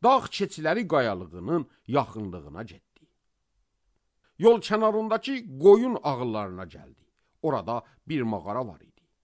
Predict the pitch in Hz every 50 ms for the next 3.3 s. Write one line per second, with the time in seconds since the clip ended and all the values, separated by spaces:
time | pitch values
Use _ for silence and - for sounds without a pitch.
0 | _ _ _ _ _ _ _ _ _ _ _ _ _ _ _ - - 131 117 104
1 | - 131 131 123 113 - _ _ _ _ _ _ _ - 180 226 254 277 285 262
2 | 214 160 147 147 143 139 131 120 117 110 104 113 107 - - 139 143 113 82 -
3 | - - 104 101 98 92